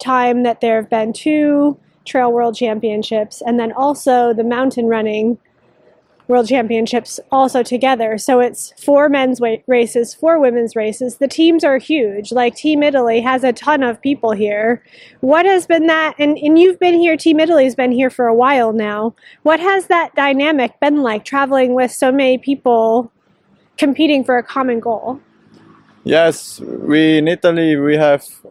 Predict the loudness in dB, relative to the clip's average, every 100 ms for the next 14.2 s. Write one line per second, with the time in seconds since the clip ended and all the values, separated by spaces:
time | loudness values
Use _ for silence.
0 | _ 0 2 2 -2 2 2 2 0 0
1 | 0 2 2 2 -2 -6 -12 _ _ _
2 | _ _ _ -8 -2 -2 -4 -2 2 2
3 | 0 -4 -4 0 0 0 -4 -4 -4 -6
4 | -2 -2 0 -2 0 -2 -2 -2 0 -2
5 | -4 -4 -6 -10 _ _ 0 2 2 0
6 | -8 -18 -18 -16 -16 -4 2 2 2 -2
7 | -6 -2 2 2 0 0 2 2 -2 -4
8 | 0 0 -2 -10 -20 _ _ _ _ _
9 | _ _ _ _ _ _ -4 0 2 2
10 | 0 -4 -6 -2 0 2 2 2 0 0
11 | 2 4 2 0 -4 -4 -4 0 2 2
12 | 2 0 -2 -4 -2 0 0 -2 0 2
13 | 2 0 -4 -4 -2 0 0 0 0 0
14 | 0 -2